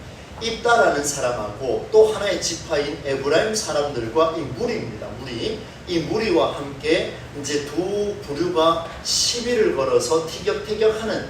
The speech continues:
이런 장면이 등장을 하고 있습니다. 조금 쉽게 이야기하면 둘이 한쪽에서 한쪽을 시비를 걸어서 싸우는 장면으로 이루어져 있어요.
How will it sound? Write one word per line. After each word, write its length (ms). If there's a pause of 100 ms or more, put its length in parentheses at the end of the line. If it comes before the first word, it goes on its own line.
(160)
이런 240
장면이 480
등장을 440
하고 180
있습니다. 640 (240)
조금 300
쉽게 360
이야기하면 760
둘이 320
한쪽에서 600
한쪽을 340
시비를 520
걸어서 560 (240)
싸우는 520
장면으로 680
이루어져 380
있어요. 360